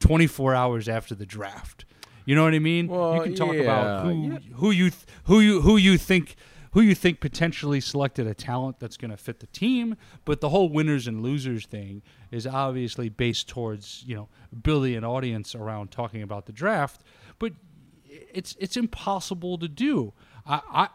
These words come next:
Speaker 1: I like to just look at who drafted for the immediate future,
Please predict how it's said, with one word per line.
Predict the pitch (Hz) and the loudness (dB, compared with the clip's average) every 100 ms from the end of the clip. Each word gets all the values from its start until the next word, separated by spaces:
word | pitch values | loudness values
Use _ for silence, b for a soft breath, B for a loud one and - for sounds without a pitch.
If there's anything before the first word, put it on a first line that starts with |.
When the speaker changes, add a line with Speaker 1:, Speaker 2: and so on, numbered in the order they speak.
| - | 0
Speaker 1:
I | 180 262 | 2 2
like | 185 151 - | 0 -2 -4
to | 147 | -12
just | 123 127 123 | -10 -12 -12
look | 123 175 139 | -10 -8 -6
at | 123 113 113 _ b b b b b | -8 -8 -14 _ b b b b b
who | - - - 262 254 | -16 0 4 4 2
drafted | 147 151 160 151 139 139 127 117 - _ _ | -2 -2 0 -2 -4 -4 -4 -4 -12 _ _
for | - - 156 143 131 123 117 b - | -20 -6 -2 0 0 -2 -6 b -2
the | 143 | 0
immediate | 139 131 143 180 180 156 | 2 0 -2 0 0 -4
future, | - 127 120 - 113 | -8 -8 -8 -10 -16